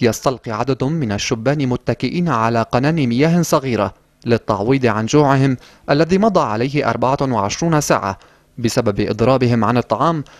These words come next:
الذي أصبح مفتوحا حتى استقالة وزير البيئة محمد المشنوق.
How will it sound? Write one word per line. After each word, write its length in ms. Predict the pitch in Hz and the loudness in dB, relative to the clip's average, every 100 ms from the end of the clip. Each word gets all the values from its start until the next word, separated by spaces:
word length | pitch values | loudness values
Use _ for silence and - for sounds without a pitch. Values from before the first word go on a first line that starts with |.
| _ - | _ -2
الذي 300 | 127 135 151 | 0 0 -2
أصبح 340 | 214 - 170 170 | -2 -4 -6 -4
مفتوحا 600 | 117 101 - 156 175 170 - | -6 -6 -4 -2 -2 -4 -6
حتى 200 | - 110 | -4 -6
استقالة 500 | - 123 170 175 147 | -4 -4 0 0 0
وزير 340 | 123 120 165 180 | 0 0 0 0
البيئة 460 | 147 151 127 123 - _ - | 0 2 0 -2 -8 _ -10
محمد 440 | 110 156 180 139 117 | -4 0 2 2 2
المشنوق. 560 | 104 104 117 107 - | 0 0 -2 -2 -4